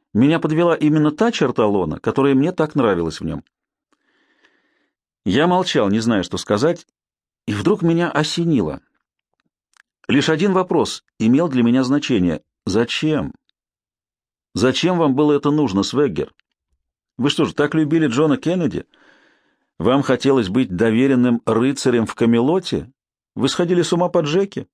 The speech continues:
У вас разрывалось сердце при виде мужественных мальчика и девочки на похоронах?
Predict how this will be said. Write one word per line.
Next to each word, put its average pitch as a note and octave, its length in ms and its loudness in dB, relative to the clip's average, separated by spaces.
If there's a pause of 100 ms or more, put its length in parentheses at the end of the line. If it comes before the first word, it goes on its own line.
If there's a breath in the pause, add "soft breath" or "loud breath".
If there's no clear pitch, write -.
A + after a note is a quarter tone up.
(340)
У A#2 100 2
вас D3+ 420 0
разрывалось C3 580 2
сердце D3 480 -2
при G#2+ 160 0
виде A#2+ 280 0
мужественных A#2 600 0
мальчика A#2+ 480 -2
и A2+ 80 2
девочки A#2 420 0
на A#2 100 2
похоронах? B2+ 540 -2